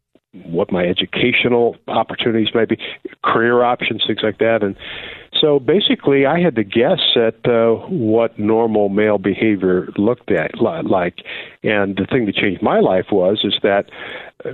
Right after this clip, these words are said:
by God's grace, I got involved with a, a, a group of men at a local church. Uh, they, <laughs> they saw this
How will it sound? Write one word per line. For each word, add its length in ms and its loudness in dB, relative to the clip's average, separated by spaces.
by 100 0
God's 380 0
grace, 680 2
I 120 2
got 180 2
involved 400 2
with 140 2
a, 340 0
a, 40 0
a 20 -2
group 300 0
of 120 0
men 560 0
at 140 0
a 200 -2
local 320 0
church. 640 0
Uh, 180 0
they, 260 2
<laughs> 80 -4
they 200 0
saw 140 2
this 180 2